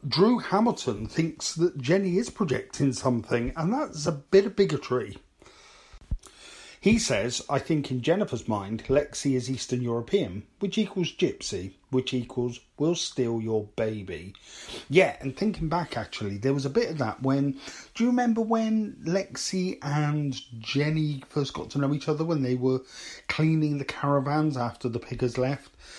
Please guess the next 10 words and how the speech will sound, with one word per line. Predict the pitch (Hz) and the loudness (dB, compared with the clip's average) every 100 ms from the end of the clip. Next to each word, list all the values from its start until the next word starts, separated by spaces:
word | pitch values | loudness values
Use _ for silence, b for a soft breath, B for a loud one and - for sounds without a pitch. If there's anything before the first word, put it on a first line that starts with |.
| B B B B - | B B B B -18
Yeah, | 147 185 | -2 0
I | - | 0
can | - 208 | -2 0
remember | 202 214 233 190 | 0 2 2 2
then | 175 240 208 127 | 0 0 2 0
that | 113 127 | -2 -4
Jenny | - 185 190 170 | -2 -2 0 0
was | 156 - | -2 0
not | 160 170 | -2 0
exactly | 147 135 160 - - 151 147 - | -4 -2 -4 -4 -6 -4 -2 -6